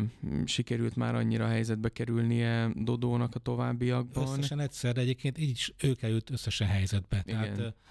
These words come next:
Speaker 2: volt egy fejese a második félidő elején, nem tudom, emlékszel egy beadásba, amikor
Speaker 1: Igen.
Speaker 2: az ki-, ugye Demjén kiütötte a Lécó,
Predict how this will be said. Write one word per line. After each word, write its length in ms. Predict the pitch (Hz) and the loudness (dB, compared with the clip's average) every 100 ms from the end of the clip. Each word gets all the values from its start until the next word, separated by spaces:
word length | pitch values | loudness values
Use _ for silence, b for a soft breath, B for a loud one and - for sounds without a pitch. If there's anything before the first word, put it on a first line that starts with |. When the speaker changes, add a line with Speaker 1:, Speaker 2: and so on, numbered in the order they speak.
| B B | B B
Speaker 2:
volt 240 | 131 131 | 2 2
egy 100 | 107 | -2
fejese 380 | - 123 107 113 | -2 0 0 2
a 40 | |
második 460 | 107 107 104 - 104 | 4 4 2 0 -2
félidő 420 | - 113 113 117 | 2 2 4 2
elején, 300 | 110 113 117 | 2 2 4
nem 140 | 110 107 | 4 2
tudom, 200 | 104 107 | 4 4
emlékszel 440 | 107 107 - 117 | 4 2 2 2
egy 80 | 104 | 4
beadásba, 540 | 110 113 113 110 104 | 2 2 2 2 4
amikor 160 | 107 107 | 4 2
Speaker 1:
Igen. 320 | 117 113 107 - B B B - | 0 -4 -4 -8 B B B 2
Speaker 2:
az 280 | 110 104 | 4 4
ki-, 420 | - 120 107 104 107 | 0 2 2 2 -2
ugye 240 | 131 113 107 | 0 4 4
Demjén 420 | 107 104 101 101 | 4 4 4 2
kiütötte 580 | - 110 104 107 - 104 | 2 2 2 -2 0 0
a 40 | |
Lécó, 560 | 104 107 - 123 120 | 2 0 0 0 2